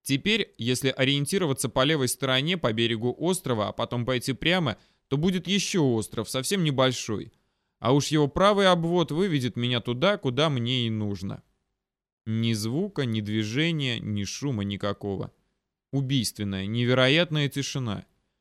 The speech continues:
И это в центре густонаселённого района. Даже не верится. Ощущение такое, что я остался последним человеком на земле.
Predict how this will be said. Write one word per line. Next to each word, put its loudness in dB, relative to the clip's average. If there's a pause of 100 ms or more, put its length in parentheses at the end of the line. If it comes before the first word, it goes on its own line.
(300)
И 6
это 4
в -6
центре 0
густонаселённого 0
района. 2 (160)
Даже 0
не -2
верится. -4 (720)
Ощущение 4
такое, 4
что -2
я 4
остался 0
последним -2
человеком -2
на -2
земле. -4